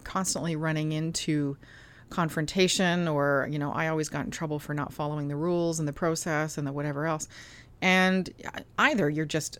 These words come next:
a jerk, which happens, or I like to think now, thanks to this conversation, that maybe it is, in fact, you have an entrepreneurial spirit that's not being addressed, and you have that entrepreneurial mindset,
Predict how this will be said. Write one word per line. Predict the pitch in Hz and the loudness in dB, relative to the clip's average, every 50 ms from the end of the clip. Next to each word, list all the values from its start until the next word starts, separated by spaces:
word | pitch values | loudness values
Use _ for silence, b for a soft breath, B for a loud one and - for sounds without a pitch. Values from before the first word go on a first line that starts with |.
| - | -8
a | - 156 | -6 -6
jerk, | 147 147 135 131 - - - - - - - - - - - - - - - - - - - - - | -4 -2 -4 -4 -4 -8 -12 -20 -20 -20 -20 -20 -20 -20 -20 -20 -20 -20 -20 -20 -16 -14 -14 -4 0
which | 202 208 - | 2 2 2
happens, | - 151 - - 151 151 - B B B B B B B B - | 2 0 0 -2 -4 -6 -6 B B B B B B B B 10
or | 415 480 330 160 156 165 170 220 - - - - | 10 12 12 12 10 6 4 4 0 -6 -2 4
I | 202 202 208 214 | 6 6 8 8
like | 208 185 170 - | 6 4 4 2
to | - 160 | -2 -4
think | - - 139 139 - - | -2 -2 -2 -2 0 0
now, | 147 131 - - - 196 185 185 - | 0 0 0 0 -2 -2 -2 -4 -2
thanks | - 151 143 143 - | -2 -2 -2 -4 -4
to | - 151 | -6 -6
this | 147 139 - | -6 -6 -6
conversation, | - - 156 143 151 151 - 240 269 254 - 247 226 226 | -4 -4 -4 -2 -4 -2 -2 -2 -2 0 0 0 0 0
that | 214 202 - | 0 0 0
maybe | 202 208 214 220 214 233 226 208 - | 0 0 0 2 2 0 0 0 0
it | 180 180 180 | 0 0 2
is, | 180 175 170 175 - - | 2 2 2 0 0 0
in | 175 175 | -2 -4
fact, | 170 - 180 160 156 151 - - | -2 0 0 0 0 0 -4 -4
you | 165 | -4
have | 165 156 190 196 196 208 | -4 -2 0 0 0 0
an | 202 | 0
entrepreneurial | 185 151 151 - 156 - 170 156 151 151 147 139 139 135 | -2 -2 -2 -4 -4 -4 -4 -4 -4 -4 -4 -4 -4 -4
spirit | - - - 226 214 165 - - | -2 0 2 2 2 2 0 -2
that's | 135 113 - | -4 -4 -2
not | 160 147 - - | -4 -4 -4 -2
being | 156 151 143 143 139 | -2 -2 -2 0 -2
addressed, | 139 - - 139 165 247 311 - - - b b b b b b b b b b - - - - - - - - - - | -2 0 2 2 2 2 2 0 -2 -4 b b b b b b b b b b -20 -20 -20 -20 -20 -20 -20 -16 -8 -4
and | 175 175 | -2 -2
you | 165 160 | 0 0
have | 170 170 175 | 0 2 2
that | 180 165 | 2 2
entrepreneurial | 165 156 160 - 156 - 165 160 151 151 151 143 143 | 2 2 0 -2 -6 -6 -6 -4 -2 -2 -2 -2 -2
mindset, | 147 147 151 170 190 208 - 233 233 254 247 | 0 0 0 0 0 0 0 0 0 0 -2